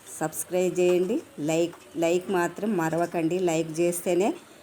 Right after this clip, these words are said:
ఇలాంటి వీడియోలు మీకు ఇంకా మంచి మంచి వీడియోలు వస్తుంటాయి. మీ అందరూ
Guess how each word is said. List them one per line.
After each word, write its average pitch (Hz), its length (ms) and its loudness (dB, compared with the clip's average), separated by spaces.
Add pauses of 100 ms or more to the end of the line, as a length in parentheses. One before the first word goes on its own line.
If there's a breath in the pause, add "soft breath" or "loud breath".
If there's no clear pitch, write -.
(240 loud breath)
ఇలాంటి 196 560 8
వీడియోలు 190 520 6
మీకు 185 380 4
ఇంకా 180 440 6
మంచి 170 300 4
మంచి 175 260 4
వీడియోలు 175 380 6
వస్తుంటాయి. 170 760 0
మీ 175 160 4
అందరూ 170 400 4